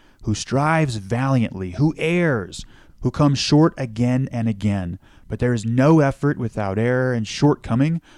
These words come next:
but who does actually strive to do the deeds, who knows great enthusiasms, the great devotions,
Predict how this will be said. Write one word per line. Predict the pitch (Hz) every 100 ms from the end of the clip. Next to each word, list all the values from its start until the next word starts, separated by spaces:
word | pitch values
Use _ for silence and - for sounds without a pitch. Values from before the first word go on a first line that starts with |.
| _
but | 113 107
who | 120
does | 117 -
actually | 123 143 - 143
strive | - 127 127 127
to | - 110
do | 95 127 139 147
the | 127 120
deeds, | 104 120 156 131 98 87 - - _ -
who | 110
knows | 120 139 147 135 113
great | 104 101 143 151
enthusiasms, | 139 139 - 139 143 113 101 92 85 73 117 -
the | 107
great | 104 104
devotions, | 113 98 120 151 - 92 64